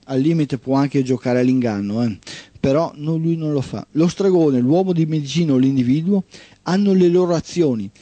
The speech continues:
manifestano il loro intento, col quale stabiliscono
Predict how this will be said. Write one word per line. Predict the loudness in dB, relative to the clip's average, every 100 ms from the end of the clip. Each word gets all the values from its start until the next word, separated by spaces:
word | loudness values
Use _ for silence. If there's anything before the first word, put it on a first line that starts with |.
| _
manifestano | -4 -2 -2 0 -2 0 0
il | 2
loro | 4 2
intento, | 0 -2 -2 -2 -4 -10 -12 _
col | -2 -2
quale | 0 -2
stabiliscono | -2 -2 -2 -4 -4 -6 -6